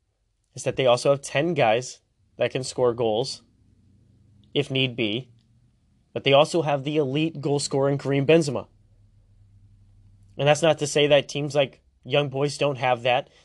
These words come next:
They don't have it to that same level. They have a similar situation, but those are the best two teams in this division. More surprising, though,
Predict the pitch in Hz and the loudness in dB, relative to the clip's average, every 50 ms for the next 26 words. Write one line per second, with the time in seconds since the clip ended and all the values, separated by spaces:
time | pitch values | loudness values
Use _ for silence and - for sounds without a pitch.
0 | _ - 135 120 165 185 175 143 170 185 175 170 - - 139 143 135 - - - | _ -4 2 4 4 4 4 4 2 4 2 2 0 0 0 0 0 0 0 0
1 | 151 135 123 113 113 127 160 160 131 117 143 156 _ _ _ _ _ _ _ _ | 0 0 0 0 2 2 2 2 2 -4 -6 -6 _ _ _ _ _ _ _ _
2 | _ _ _ _ _ _ _ _ _ _ _ _ _ _ _ _ _ _ _ _ | _ _ _ _ _ _ _ _ _ _ _ _ _ _ _ _ _ _ _ _
3 | _ _ _ _ _ - 131 131 - - 147 143 120 131 120 - - 147 135 135 | _ _ _ _ _ -4 -2 -2 0 2 2 4 4 2 0 -2 -2 -2 -2 -2
4 | 139 151 151 - - 151 - - 180 143 127 123 - - 147 160 _ _ _ _ | -2 -2 -2 -2 -4 -6 -2 0 2 4 2 2 0 -4 -10 -10 _ _ _ _
5 | _ _ - - - - 120 113 120 120 107 107 90 110 107 - - 120 - - | _ _ -18 -14 -8 -6 -6 -6 -4 -6 -6 -2 -2 -2 -4 -4 -10 -12 -10 -10
6 | 117 107 95 104 98 92 - - 104 110 139 131 - - _ _ _ _ _ _ | -10 -8 -8 -8 -8 -10 -10 -8 -4 -4 -4 -4 -4 -8 _ _ _ _ _ _
7 | _ _ _ _ _ _ _ _ _ _ _ _ _ _ _ _ _ _ _ _ | _ _ _ _ _ _ _ _ _ _ _ _ _ _ _ _ _ _ _ _
8 | _ _ _ _ _ _ _ _ _ _ - 113 120 147 180 185 180 - - 175 | _ _ _ _ _ _ _ _ _ _ -6 0 4 4 4 4 4 0 -2 -2
9 | - 175 165 156 147 131 117 117 110 104 101 95 92 98 101 | 4 6 6 6 6 4 2 -4 -4 -4 -4 -4 -4 -6 -8